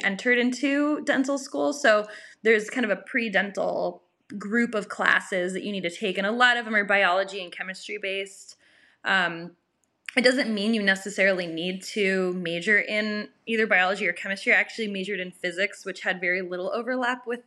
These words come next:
the, um, <laughs> with the classes I needed to take for dental school. So it was a little,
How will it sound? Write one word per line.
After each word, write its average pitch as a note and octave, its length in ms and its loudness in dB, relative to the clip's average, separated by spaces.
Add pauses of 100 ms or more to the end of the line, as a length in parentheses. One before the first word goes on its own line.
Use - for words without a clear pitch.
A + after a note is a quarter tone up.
the, B3 480 -4 (320)
um, G#3+ 500 0
<laughs> B3+ 200 0
with C#4 160 4
the D4 80 4
classes B3+ 360 4
I C#4+ 80 4
needed B3 240 -2
to A#3+ 80 -6
take C4 280 -2
for C4 80 0
dental C4 280 2
school. C4+ 280 -4
So A#3 180 4
it A3+ 60 4
was A#3 80 -8
a C4 80 -8
little, C#4 400 2